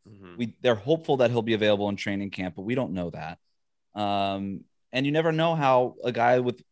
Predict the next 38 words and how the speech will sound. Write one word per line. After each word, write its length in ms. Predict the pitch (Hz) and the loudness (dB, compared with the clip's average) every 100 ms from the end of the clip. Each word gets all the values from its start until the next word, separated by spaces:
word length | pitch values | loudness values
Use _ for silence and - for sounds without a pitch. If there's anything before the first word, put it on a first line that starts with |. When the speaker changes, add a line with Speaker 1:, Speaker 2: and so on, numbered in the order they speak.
| _ _ | _ _
Speaker 2:
Wiseman's 420 | 123 127 123 120 | 0 2 0 -4
size, 640 | - 120 127 110 110 104 - | 0 0 2 0 -2 -4 -6
how 200 | 113 117 | 0 0
his 100 | 117 | 2
body 300 | 107 107 110 | 2 2 0
responds 440 | 110 - 139 156 | -4 -6 -6 -6
to 100 | - | -8
this 180 | 92 - | -10 -10
kind 180 | 95 90 | -10 -12
of 100 | 87 | -10
thing. 320 | 92 90 107 _ _ _ _ _ _ _ | -12 -10 -12 _ _ _ _ _ _ _
He's, 280 | 147 190 - | -8 -6 0
for 160 | 180 | 4
all 160 | 151 156 | 4 4
intents 280 | 151 151 151 | 0 -4 -4
and 80 | |
purposes, 440 | 131 156 170 131 123 | -6 -8 -8 -8 -8
still 160 | - | -6
gonna 100 | 160 | -6
be 80 | 170 | -2
a 60 | 120 | -2
rookie 500 | 110 156 123 110 107 _ _ - | -2 -4 -4 -8 -8 _ _ -8
by 80 | 110 | -4
the 100 | 113 | -2
middle 280 | 117 156 139 | 0 0 -2
of 80 | |
next 320 | 107 95 - 175 | -4 -8 -10 -10
year. 400 | 208 113 85 _ _ _ _ _ _ _ - | -4 -4 -6 _ _ _ _ _ _ _ -6
And 80 | 131 | -2
that's 220 | 190 - | -2 0
really 180 | 220 160 | 2 2
tough. 560 | - 123 101 90 - - | 2 4 4 2 -10 -6
And 180 | 123 120 | -2 0
I 140 | 131 | 0
don't 200 | 175 196 | 0 0
know, 300 | 151 147 - | -2 0 0
like, 240 | 143 139 - 127 123 - | 0 -2 -4 -16 -16 -6
Ayton 500 | - 208 185 156 143 | -2 0 0 0 -2